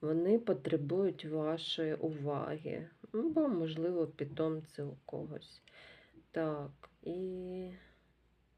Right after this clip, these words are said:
ну, ось і все на сьогодні. Ось такі цікаві моменти і таке передбачення на відливочці восковій. Вона є, м,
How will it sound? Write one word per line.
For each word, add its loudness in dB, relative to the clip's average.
ну, -2
ось -4
і 0
все 0
на -2
сьогодні. 0
Ось -6
такі 0
цікаві 4
моменти 0
і 2
таке -4
передбачення -4
на -4
відливочці -2
восковій. 0
Вона 6
є, 4
м, 0